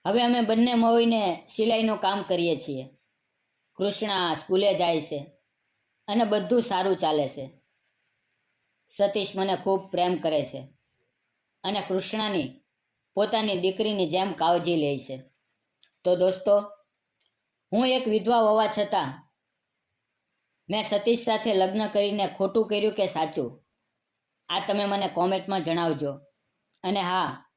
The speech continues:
મારી આ જીવનકથા તમને કેવી લાગી તે પણ જરૂર લખજો.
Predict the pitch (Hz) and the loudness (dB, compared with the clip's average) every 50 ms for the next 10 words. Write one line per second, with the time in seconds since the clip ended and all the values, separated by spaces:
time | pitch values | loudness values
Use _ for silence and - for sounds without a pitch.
0 | _ _ _ _ _ _ - 180 190 196 202 202 196 185 160 165 185 196 196 202 | _ _ _ _ _ _ -4 -2 0 0 2 2 2 0 0 0 0 0 0 0
1 | 185 202 190 - 196 190 190 202 190 190 185 170 - 175 180 190 196 190 180 175 | 0 -2 0 0 0 0 2 0 0 0 0 -2 0 0 0 2 2 2 2 0
2 | 160 151 151 139 135 - _ _ _ _ _ _ _ 214 226 240 240 247 240 226 | 0 -2 -4 -6 -8 -10 _ _ _ _ _ _ _ -2 -2 -2 0 0 0 0
3 | 185 175 196 196 208 202 180 165 160 151 143 127 139 135 | 2 2 2 4 4 4 4 2 2 0 -2 -4 -6 -6